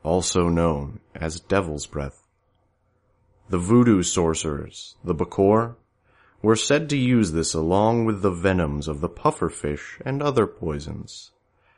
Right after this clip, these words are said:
With these substances, they could create the zombies they were so famous for. These zombies of theirs were not raised from the dead, but were men and women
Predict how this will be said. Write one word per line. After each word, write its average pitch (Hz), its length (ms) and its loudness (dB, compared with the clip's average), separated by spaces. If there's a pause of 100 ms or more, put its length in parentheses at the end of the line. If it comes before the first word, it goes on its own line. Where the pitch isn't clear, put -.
(120)
With 127 160 4
these 156 220 2
substances, 73 800 -4 (380)
they 98 160 2
could - 180 -2
create 113 580 0 (160)
the 87 240 0
zombies 87 960 -2 (200)
they 78 120 -4
were 76 140 -4
so 87 260 -2
famous 82 420 -2
for. - 380 -16 (720)
These 113 320 2
zombies 107 440 4
of 95 120 0
theirs 92 340 4
were 90 100 0
not 98 240 2
raised 92 500 2
from 78 180 -8
the 71 100 -8
dead, 71 400 -8 (640)
but 95 180 4
were 95 160 4
men 98 260 2
and 127 200 4
women 85 420 2